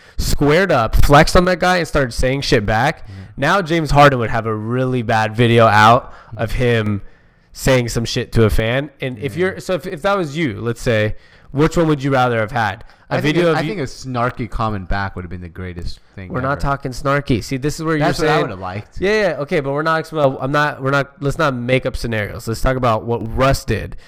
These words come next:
Speaker 1: which turned around, flexed on a guy, and yelled shit back at him.
Speaker 2: Mm-hmm.
Speaker 1: And whatever Russ was saying was obviously not snarky. It wasn't like a, "Fuck you, dude." It was obviously like he yelled, his veins were coming out of his neck.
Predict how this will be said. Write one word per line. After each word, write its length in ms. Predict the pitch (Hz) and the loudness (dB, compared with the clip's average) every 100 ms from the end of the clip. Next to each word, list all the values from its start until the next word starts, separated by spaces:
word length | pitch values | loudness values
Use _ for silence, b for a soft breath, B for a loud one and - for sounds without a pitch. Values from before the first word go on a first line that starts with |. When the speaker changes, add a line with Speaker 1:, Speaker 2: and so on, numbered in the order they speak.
| b | b
Speaker 1:
which 300 | b 113 - | b -4 -2
turned 240 | - 156 165 | 0 4 8
around, 260 | 147 120 | 8 8
flexed 320 | 113 - 139 143 | 6 4 4 4
on 60 | |
a 40 | 123 | 4
guy, 200 | 120 107 | 0 -2
and 80 | |
yelled 260 | 104 113 123 | -2 0 0
shit 240 | - 123 | -2 -2
back 240 | 107 110 113 | 0 0 2
at 180 | 143 143 | 2 2
him. 200 | 165 196 | 0 -2
Speaker 2:
Mm-hmm. 160 | 113 117 B B - | -12 -18 B B -4
Speaker 1:
And 320 | 143 143 147 | -2 -2 0
whatever 340 | 156 226 233 | 0 2 2
Russ 260 | 165 156 - | 2 2 0
was 100 | 131 | -4
saying 160 | 135 | -4
was 100 | 113 | -2
obviously 300 | 120 110 - | -2 -2 -4
not 80 | 101 | -10
snarky. 380 | - 107 98 - | -6 -2 -2 -2
It 60 | 107 | -4
wasn't 260 | 131 147 | -2 0
like 160 | 135 123 | -2 -4
a, 200 | 113 104 - b b b - _ - | -4 -8 -12 b b b -20 _ -16
"Fuck 160 | - 139 | -8 -4
you, 160 | 170 156 | 0 2
dude." 240 | 156 160 | 2 0
It 100 | 156 | 0
was 200 | 143 143 | 0 0
obviously 580 | 147 156 151 151 - 143 | 0 0 0 -2 4 6
like 340 | 127 110 98 | 8 6 2
he 120 | 107 131 | -4 -4
yelled, 380 | 123 117 110 | 0 2 2
his 140 | 117 120 | -2 -6
veins 260 | 120 113 | -6 -6
were 80 | 107 | -6
coming 200 | - 110 | -4 -2
out 60 | 104 | -2
of 40 | |
his 120 | 101 101 | -4 -6
neck. 280 | 107 98 | -6 -8